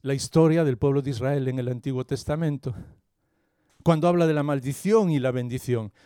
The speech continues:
muchas veces nosotros queremos aplicar incluso esas cosas al día de hoy, que no pueden ser porque Dios nos trata de una manera diferente. Porque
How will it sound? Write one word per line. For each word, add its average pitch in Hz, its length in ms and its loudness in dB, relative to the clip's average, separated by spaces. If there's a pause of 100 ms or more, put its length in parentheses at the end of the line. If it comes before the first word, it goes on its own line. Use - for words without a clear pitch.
muchas 170 260 -2
veces 175 260 -4
nosotros 170 420 0
queremos 151 360 0
aplicar 139 460 -2
incluso 165 320 -4
esas 160 240 -6
cosas 151 340 -4
al 135 140 -2
día 127 160 0
de 151 140 -2
hoy, 190 160 0 (300)
que 143 120 2
no 147 180 -4
pueden 143 360 2
ser 190 320 2
porque 135 280 -2
Dios 151 200 -2
nos 151 260 -6
trata 180 360 -4
de 131 60 2
una 123 160 0
manera 127 360 -4
diferente. 104 640 -8 (3000)
Porque 165 480 6